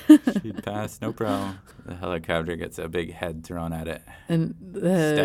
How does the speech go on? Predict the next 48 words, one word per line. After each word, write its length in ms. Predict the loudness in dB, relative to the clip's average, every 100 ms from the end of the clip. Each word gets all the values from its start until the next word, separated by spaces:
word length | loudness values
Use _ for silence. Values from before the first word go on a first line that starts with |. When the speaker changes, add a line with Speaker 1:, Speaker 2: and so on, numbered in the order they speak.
| 2
Speaker 2:
Statue 160 | 2
Speaker 1:
head 180 | 6 6
Speaker 2:
head. 60 | 4
Speaker 1:
just, 320 | 0 0 2
like, 200 | 2 2
destroys 760 | -2 -2 -2 2 4 4 2
a 80 | 0
building. 380 | 2 0 0 0
Speaker 2:
A 20 |
Speaker 1:
Like, 160 | 6 8
it 60 |
looks 160 | 10 10
Speaker 2:
building, 180 | 8 8
Speaker 1:
like 100 | 4
Speaker 2:
yeah. 60 |
Speaker 1:
it 20 | 0
explodes 720 | -4 -6 0 2 4 4 6
just 220 | 10 10
Speaker 2:
Yeah. 100 | 8
Speaker 1:
before 180 | 6 6
it 100 | 6
cuts 220 | 2 0 2
away. 280 | 2 2 0
It's 120 | -2
like, 180 | -4 -2
the 80 | 0
building's 340 | 2 0 -2
exploding. 540 | -4 -2 -2 -2 -4 -8 -18 -20 -20 -20 0
So 100 | 4
a 60 | 6
bunch 220 | 6 4
of 40 |
people 160 | 2 2
died. 260 | 2 2
No 140 | 0 -2
one 100 | -4
cares. 260 | -4 -6
Speaker 2:
<laughs> 60 | -4
Yeah, 220 | -4 -2
no 120 | -2 -4
one 140 | -4
cares. 180 | -6 -10 -10 -10
Speaker 1:
And 140 | -6 -4
they 80 | -4
shoot 220 | -4 -4
missiles 520 | -4 -2 0 0 0
at 140 | 0 -2
Decompose. 1120 | -4 0 0 2 2 2 0 -4 -10 -12